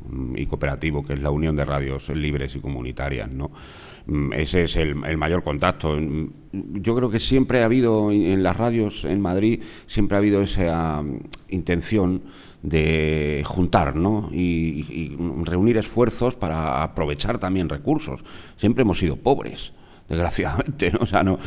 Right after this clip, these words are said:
no es porque tuviéramos espíritu de pobres... sino porque es que era muy difícil co-, muy difícil conseguir el dinero, eh, <laughs> por otro lado, ¿no? Pero, eh, entonces eso nos ha hecho acercarnos también a otras experiencias de radio,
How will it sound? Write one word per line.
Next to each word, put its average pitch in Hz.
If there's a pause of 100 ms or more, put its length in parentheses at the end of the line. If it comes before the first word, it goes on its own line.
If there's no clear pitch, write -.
(120)
no 98
es 98
porque 107
tuviéramos 120
espíritu 92
de 85
pobres... 123
sino 92
porque 92
es 98
que 110
era 127
muy 139
difícil 123
co-, 110
muy 107
difícil 117
conseguir 104
el 92
dinero, 120 (420)
eh, 95
<laughs> 82
por 92
otro 82
lado, 135
¿no? 143
Pero, 95 (400)
eh, 82
entonces 104
eso 120 (240)
nos 87
ha 92
hecho 98
acercarnos 92
también 87
a 82
otras 85
experiencias 90
de 90
radio, 95